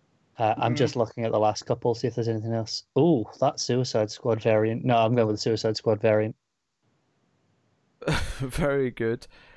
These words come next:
Speaker 3: Um, uh, let me look at that Suicide Squad variant, see if I agree. Um,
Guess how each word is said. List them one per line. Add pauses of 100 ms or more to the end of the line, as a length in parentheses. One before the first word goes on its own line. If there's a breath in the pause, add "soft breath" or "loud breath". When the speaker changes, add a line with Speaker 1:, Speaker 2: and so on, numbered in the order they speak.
(400 soft breath)
Speaker 3:
Um, (800)
uh,
let
me
look
at
that
Suicide
Squad
variant,
see
if
I
agree. (680 soft breath)
Um,